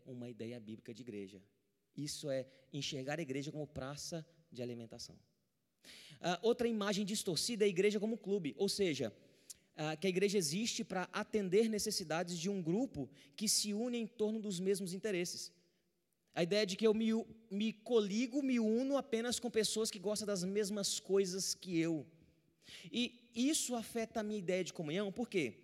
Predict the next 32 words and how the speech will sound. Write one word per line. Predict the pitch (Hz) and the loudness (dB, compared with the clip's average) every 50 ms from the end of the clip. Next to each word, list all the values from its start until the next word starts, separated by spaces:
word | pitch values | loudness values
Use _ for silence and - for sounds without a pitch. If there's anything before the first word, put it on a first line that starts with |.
| - - _ - - _ | -20 -20 _ -20 -6 _
Eu | - 185 | 0 0
tendo | 175 - 226 254 262 | 2 2 0 2 2
a | 247 - | 0 -2
pensar | - 180 156 143 - - 151 170 185 143 104 - - _ _ _ _ _ _ _ _ _ _ _ - | -2 -4 -4 -4 -4 -2 -2 -2 -2 -4 -6 -8 -16 _ _ _ _ _ _ _ _ _ _ _ -12
que | - 175 | -12 -10
comunhão | 165 - 226 220 208 185 180 196 214 202 | -6 -4 -4 -2 -2 -2 -2 -2 0 0
é, | 190 196 - - - | -2 -2 -4 -4 -2
é | 165 180 180 | 0 0 0
me | 180 185 202 240 262 | 0 0 0 0 0
juntar | 208 233 247 233 208 - 175 160 175 208 240 220 - - - - - - | 0 -2 -2 -4 -4 -4 -4 -2 -2 -2 -4 -8 -12 -20 -20 -20 -18 -2
com | - 226 220 | 0 0 0
quem | 196 - 226 247 247 | 2 0 0 0 0
se | - 269 | 0 -2
interessa | 262 - 254 233 220 226 240 240 269 | -2 -2 -2 0 0 0 0 -2 -2
pelas | 247 247 247 247 226 | -4 -2 -2 -2 -2
mesmas | 208 233 233 220 240 254 254 - | 0 0 0 0 0 -4 -6 -4
coisas. | - 220 220 226 180 135 - - - - - _ - - - | 0 2 2 2 2 -2 -6 -8 -10 -14 -20 _ -18 -12 -4
E | - 247 247 | 2 2 4
aí | 208 220 240 247 | 4 4 8 10
eu | 269 262 247 | 10 10 8
passo | 262 - - - 233 254 285 - 269 | 4 -4 -4 -2 -2 -2 -2 -2 -4
a | 247 | -4
querer | - - 208 190 214 220 | -2 0 4 4 4 4
que | 220 233 | 2 -2
as | 220 - | -4 0
pessoas | - 220 208 - 226 220 196 | 0 0 0 0 0 0 0
assistam | 202 190 196 208 208 - - 196 | -2 -2 -2 -2 -4 -2 -2 -2
os | 190 165 | -2 0
mesmos | 165 190 180 185 156 180 180 - - | 0 0 0 0 0 -2 -2 -2 -2
filmes, | - 202 220 233 269 269 277 254 196 | -2 -2 -2 -2 -2 -2 -2 -4 -2
os | 208 190 156 170 | -2 -2 -2 -2
mesmos, | 180 180 180 156 156 180 180 170 - - | -2 0 -2 -2 -2 -4 -2 -2 -4 -6